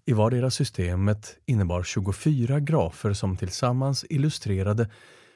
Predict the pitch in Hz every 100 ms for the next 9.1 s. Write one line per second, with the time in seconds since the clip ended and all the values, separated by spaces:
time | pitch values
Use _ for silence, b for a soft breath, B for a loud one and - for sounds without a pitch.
0 | B 143 143 180 - 180 180 185 - 98
1 | 95 113 135 131 131 131 139 147 101 87
2 | 95 113 131 135 127 - 127 104 - 92
3 | - 117 127 117 101 123 - 117 - 143
4 | - 87 98 110 - b b b b 95
5 | 82 90 95 - 90 95 90 92 - 123
6 | 101 92 95 90 95 92 110 104 85 95
7 | - 101 101 - 117 85 - 90 85 87
8 | 92 B B B B B B B - 98
9 | 92